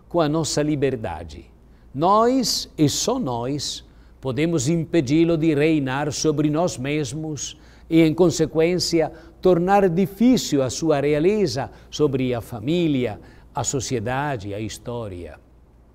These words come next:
Por causa de Cristo, tantos homens e mulheres se opuseram vitoriosamente às tentações do mundo para viver fielmente a sua fé, às vezes mesmo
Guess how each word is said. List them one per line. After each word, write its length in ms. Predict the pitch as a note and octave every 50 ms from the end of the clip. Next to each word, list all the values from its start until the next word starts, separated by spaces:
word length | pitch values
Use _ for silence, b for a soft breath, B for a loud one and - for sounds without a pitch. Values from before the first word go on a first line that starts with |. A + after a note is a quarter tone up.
| - - b b b b b
Por 180 | - A#2 A2+ A2
causa 540 | G2+ - D3 D#3+ D#3+ E3 D#3 D3 A2+ A2+ C3
de 140 | B2+ A#2 A#2+
Cristo, 680 | G#2 - B2+ C#3 D#3 C#3+ - - - - C#3+ C#3 C3 - b b b b b b - _ _ -
tantos 640 | D#3+ D#3 D#3+ D#3+ D3+ C#3+ C3 - C3+ B2+ A2+ -
homens 280 | C#3 C3+ C#3 C3+ B2+ G#2+
e 60 | C3+
mulheres 720 | C3 B2 B2 A#2+ A#2 B2 B2 C3 C3 C3 C3 A#2+ - - - b b b b
se 240 | b - - - D3+
opuseram 960 | C#3+ B2+ - - - - C3+ A2+ - C#3+ D#3+ F3 E3+ D3 C3+ C3 A#2+ A2+ G2 - b b b b b
vitoriosamente 1400 | C#3+ D3 G3+ A3+ G#3+ A3+ - G3 F#3+ F3+ F3+ F#3+ F#3+ C3+ D#3 D#3 C#3 C#3+ D3 C#3 C3 B2+ - - C3+ B2 G#2+ B B B B B B
às 220 | - C3+ B2 - -
tentações 720 | - - D3 C#3+ C3 C#3+ C3 - - - C3+ C3 B2 A2
do 120 | A2 B2+
mundo 500 | A2+ A#2+ C#3+ D#3 D#3 C#3 A#2 G#2 G2+ E2+ - b b b b b b b b
para 200 | C#3 C#3 C#3 C3+
viver 380 | C3+ D3 C#3+ C#3 F3 F3+ F3
fielmente 960 | E3+ - - - E3+ E3+ D#3+ D#3 C#3+ B2+ C3 C#3+ D3+ D#3 D#3 D3 - - D3 C3+
a 80 | A#2+
sua 320 | G#2+ - - E3 D#3 C3+ A2+
fé, 460 | - - B2+ A#2+ B2 B2+ C3 B2+ - b b b b b b -
às 220 | - F#3 F3+ C#3+ C#3
vezes 760 | C3+ B2+ D3 D3+ D#3 D#3+ E3 D3+ B2+ D3+ E3 E3 D3+ - -
mesmo 800 | C#3+ C3+ C#3+ E3+ G3+ G#3+ A#3 A3+ F#3 - - G3+ G#3 G#3+ A3 A3